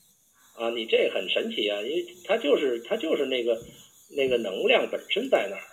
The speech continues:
他并不是说他那个器具在那儿啊，说那个肾那块，那块看得见摸得着那个肾在那儿，他是那个肾的一个，一个场在那儿啊，它就起作用，啊，就是这么个问题。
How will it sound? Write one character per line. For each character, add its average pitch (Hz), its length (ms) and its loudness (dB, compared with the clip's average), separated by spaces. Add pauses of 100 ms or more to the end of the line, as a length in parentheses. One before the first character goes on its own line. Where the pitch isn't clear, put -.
他 - 120 -4 (120)
并 214 200 2
不 220 140 2
是 190 80 0
说 160 180 4
他 160 120 2
那 165 160 2
个 131 80 4
器 - 280 -2
具 90 160 -6
在 85 180 -6
那 85 80 -16
儿 85 40 -16
啊， - 160 -20 (200)
说 170 120 -4
那 185 80 -2
个 139 100 0
肾 131 300 -2
那 120 160 -4
块， 127 200 0 (640)
那 110 80 -4
块 107 220 -2
看 175 180 -4
得 170 80 -4
见 175 100 4
摸 160 220 6
得 - 80 2
着 - 160 -4
那 123 120 -2
个 - 60 0
肾 87 200 -4
在 85 120 -10
那 - 60 -18
儿， - 140 -20
他 - 160 -4
是 160 140 -4
那 151 100 0
个 123 100 -2
肾 - 240 -2
的 110 80 -4
一 117 100 -6
个， 151 220 2 (440)
一 180 100 -4
个 175 100 4
场 - 400 -2
在 175 120 4
那 185 80 4
儿 - 180 -2
啊， - 120 -12
它 - 120 -4
就 - 80 2
起 - 160 -6
作 117 180 -2
用， - 100 -18 (480)
啊， 123 120 -8
就 143 120 0
是 170 60 6
这 151 80 6
么 110 80 -2
个 95 80 -2
问 98 160 -2
题。 - 80 -16